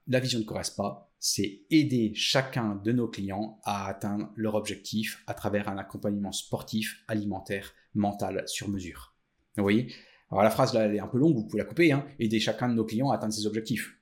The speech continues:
Ça, c'est la première partie. Et après, comment, hein, on va s'y prendre à travers un accompagnement. Et vous voyez, la, la fin de la phrase, je l'ai évoluée. Avant, c'était un accompagnement sur mesure. Maintenant, c'est très clair.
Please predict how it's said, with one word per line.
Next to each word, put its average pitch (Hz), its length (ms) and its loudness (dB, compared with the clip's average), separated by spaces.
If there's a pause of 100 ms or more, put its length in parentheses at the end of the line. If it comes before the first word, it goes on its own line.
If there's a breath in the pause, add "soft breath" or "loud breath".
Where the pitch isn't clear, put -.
(120)
Ça, 104 140 -2
c'est - 120 -2
la 98 40 0
première 101 260 -2
partie. 143 440 0 (260 loud breath)
Et 113 160 6
après, 127 560 2 (100)
comment, 147 540 6
hein, 135 180 -4
on 101 80 -2
va 101 120 -2
s'y - 180 -2
prendre 147 320 2 (200 loud breath)
à - 80 -2
travers 113 280 2
un 113 100 0
accompagnement. 107 880 0
Et 101 60 0
vous 101 40 0
voyez, 120 160 4
la, 117 200 2 (160)
la 113 120 0
fin - 180 0
de 160 40 2
la 127 80 2
phrase, 135 380 -2 (160 loud breath)
je 107 100 -2
l'ai 117 120 4
évoluée. 117 640 2
Avant, 131 200 6
c'était 117 220 0
un 104 220 0
accompagnement 123 520 0
sur 101 180 -6
mesure. 98 380 -2 (220 loud breath)
Maintenant, 107 180 2
c'est 113 140 0
très - 160 -8
clair. 117 340 -2